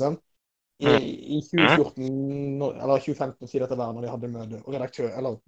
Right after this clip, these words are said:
Speaker 1: sjefen i N R K sier det, og innrømmer det, liksom. Da blir jeg instantly bare, wow, OK, hva mer politisk er det de gjør? Eh,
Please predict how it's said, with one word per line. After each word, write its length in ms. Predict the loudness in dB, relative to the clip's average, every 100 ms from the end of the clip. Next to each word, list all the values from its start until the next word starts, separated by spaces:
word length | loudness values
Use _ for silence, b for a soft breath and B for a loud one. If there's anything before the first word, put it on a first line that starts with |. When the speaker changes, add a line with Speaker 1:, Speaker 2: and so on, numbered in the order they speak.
| -20 _ -10
Speaker 1:
sjefen 360 | -2 0 0 -2
i 20 |
N 80 | -6
R 60 | -4
K 100 | -6
sier 240 | -4 -4 -4
det, 140 | -6 -6
og 80 | -10 -8
innrømmer 480 | -10 -4 -2 0
det, 60 | -2
liksom. 240 | -4 -8 -8 _ _ _ _ 8
Da 140 | 10
blir 160 | 12 8
jeg 160 | 8
instantly 380 | 4 2 4 8
bare, 280 | 8 10 8
wow, 560 | 8 12 12 12 10 -2 _ _
OK, 320 | 4 6 6 6 6 6 2 -8
hva 320 | -2 8 10 10
mer 240 | 8 8 4
politisk 600 | 4 4 4 0 0 6
er 160 | 6 6
det 80 | 4
de 100 | 2 0 0
gjør? 320 | 4 4 0 _ _ _ _ _ 0
Eh, 320 | 4 6